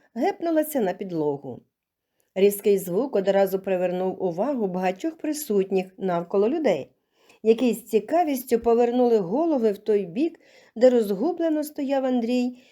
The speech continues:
і марно намагалися зрозуміти, що ж сталося.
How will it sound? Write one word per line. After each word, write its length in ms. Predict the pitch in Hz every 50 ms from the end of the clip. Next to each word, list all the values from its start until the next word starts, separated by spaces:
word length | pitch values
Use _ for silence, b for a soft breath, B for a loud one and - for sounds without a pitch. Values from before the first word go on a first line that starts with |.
| B B
і 140 | - 240 226
марно 440 | 220 202 208 247 330 339 330 320 311
намагалися 760 | 302 294 285 285 277 240 262 269 269 262 254 254 - 254
зрозуміти, 800 | 226 240 240 233 226 226 240 233 233 233 233 233 226 214 208 208 B B B B
що 380 | - - - - 180 165 170
ж 160 | 180 - -
сталося. 640 | - - - 180 156 143 135 - - - - - -